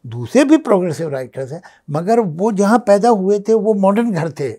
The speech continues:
मुकाबलतन, वहाँ उनको बेहतर दूसरी तरह की एजुकेशन दी गई थी।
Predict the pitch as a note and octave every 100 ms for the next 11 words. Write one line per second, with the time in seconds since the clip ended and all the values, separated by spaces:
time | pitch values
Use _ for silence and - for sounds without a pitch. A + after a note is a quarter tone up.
0 | _ _ - C#3+ D3 A#2+ A2+ - - _
1 | _ _ _ _ _ - C3+ F#3 G#3 G3+
2 | G3 A3+ F#3 F3 A3+ F#3+ F#3 D#3+ A3 G3+
3 | G3+ G#3 G#3+ E3+ E3 D3+ D3 D#3 B2+ A#2+
4 | A2 G#2+ - -